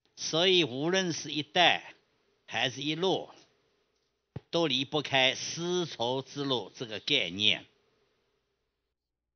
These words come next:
所以不仅在世界上面，就是在中国，大多数人都认为“一带一路”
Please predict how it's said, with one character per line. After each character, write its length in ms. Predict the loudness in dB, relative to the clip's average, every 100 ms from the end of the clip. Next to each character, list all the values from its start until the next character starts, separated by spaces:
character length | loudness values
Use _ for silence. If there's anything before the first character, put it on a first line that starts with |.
| _
所 180 | -6 0
以 220 | 0 0
不 220 | -2 -2
仅 380 | 0 0 0 -4
在 460 | 2 4 6 4 0 -20 -14
世 260 | -10 -8
界 200 | 0 0
上 260 | 0 -2 -2
面， 260 | -2 -2 -6 _ _ _ _ _ _ _ _ _ _ _ -6
就 200 | -2 -2
是 120 | 0
在 100 | -2
中 320 | 0 -4 -4
国， 420 | -2 2 4 4 0 -14 _ -20 -20 _ _ _ _
大 260 | 2 2 0
多 320 | -2 -2 -2
数 220 | -4 -4
人 320 | -2 -2 -4 -4
都 180 | -2 -2
认 360 | -2 -4 -4
为 420 | -4 0 2 0 -6 _ _ _ _
“一 140 | -6
带 260 | 0 4 6
一 140 | 4
路” 340 | 0 0 0